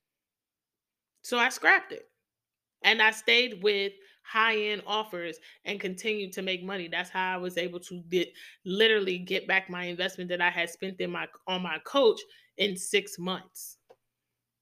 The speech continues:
So know that you don't have to start off with a low, low-end offer.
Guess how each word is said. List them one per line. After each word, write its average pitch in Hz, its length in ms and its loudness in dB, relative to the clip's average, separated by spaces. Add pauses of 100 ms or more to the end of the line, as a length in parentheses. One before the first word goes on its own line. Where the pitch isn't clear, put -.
(1700)
So 202 520 4 (100)
know 214 360 4
that 254 220 2
you 254 60 -2
don't 233 200 2
have 240 440 4
to 220 80 2
start 208 380 0
off 226 240 0
with 180 100 -2
a 165 60 -6
low, 165 320 -6 (220)
low-end 175 340 -2
offer. - 320 -6